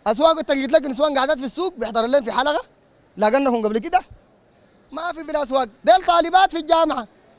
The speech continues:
زي ما أنت قاعد تحضر هم بيحضرن، فهمت كلامي؟ فأنت ما تزعل ولا تستغرب، دي حاجة عادية، زي ما أنت بتستفيد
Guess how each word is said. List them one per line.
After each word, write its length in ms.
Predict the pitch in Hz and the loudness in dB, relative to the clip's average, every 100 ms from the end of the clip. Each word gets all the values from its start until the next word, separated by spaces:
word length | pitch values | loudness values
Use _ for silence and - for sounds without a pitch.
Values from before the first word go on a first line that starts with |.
| _ 196 | _ 2
زي 220 | 302 349 | 4 4
ما 140 | 339 | 2
أنت 140 | 349 330 | 2 2
قاعد 200 | 311 311 | 0 0
تحضر 360 | 349 339 320 | -4 2 2
هم 120 | 339 | 2
بيحضرن، 440 | 330 294 269 247 160 - _ _ _ _ | -4 -2 2 2 0 -8 _ _ _ _
فهمت 220 | 233 247 254 | -10 -4 0
كلامي؟ 380 | 240 247 262 - _ _ - | 4 4 2 -4 _ _ -2
فأنت 220 | 302 339 | 0 2
ما 140 | 320 330 | 4 2
تزعل 460 | 359 311 339 359 - _ _ - - | 0 0 0 0 -4 _ _ -20 0
ولا 200 | 247 285 | 2 2
تستغرب، 460 | 233 - 240 220 175 _ _ - _ _ _ | 0 -2 0 0 -4 _ _ -20 _ _ _
دي 80 | 240 | -8
حاجة 300 | 269 311 277 | -2 -2 0
عادية، 420 | 233 240 302 294 | 0 0 2 4
زي 140 | 269 277 | 4 2
ما 100 | 277 | 2
أنت 100 | 262 | 0
بتستفيد 540 | 214 214 226 247 285 | -4 -4 -2 0 -2